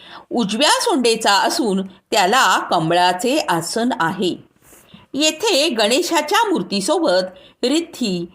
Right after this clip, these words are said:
व सिद्धी देखील आहेत. येथे तळघरात एक गणेश मूर्ती आहे. या गणेश मूर्तीला दहा सोंडी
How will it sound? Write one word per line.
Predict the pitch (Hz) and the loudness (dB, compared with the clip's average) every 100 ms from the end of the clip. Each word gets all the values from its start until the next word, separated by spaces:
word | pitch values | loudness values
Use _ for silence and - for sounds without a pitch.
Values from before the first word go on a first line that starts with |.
| - | -6
व | 196 | -2
सिद्धी | 214 240 175 - 320 | -2 -2 -6 -2 0
देखील | 440 196 - 247 | 2 -2 -2 -2
आहेत. | 311 147 151 135 - - _ _ _ - _ - | 0 -2 -4 -10 -14 -20 _ _ _ -20 _ -4
येथे | 190 180 302 220 214 - | -4 -2 0 2 0 0
तळघरात | 196 175 165 196 233 180 208 - - | 0 0 0 0 2 2 0 -4 -2
एक | 220 269 - | 0 0 -2
गणेश | 175 240 415 | -2 0 -2
मूर्ती | 453 330 190 226 | -2 -2 -2 -2
आहे. | 214 190 147 120 - _ _ _ - | 0 -2 -6 -8 -14 _ _ _ -4
या | 240 294 466 | 0 2 2
गणेश | 285 233 226 220 | 0 0 -2 -2
मूर्तीला | 185 196 269 196 196 | -4 -2 0 2 2
दहा | 202 226 254 339 | 0 0 0 0
सोंडी | - 233 190 175 147 | 0 0 0 -2 -4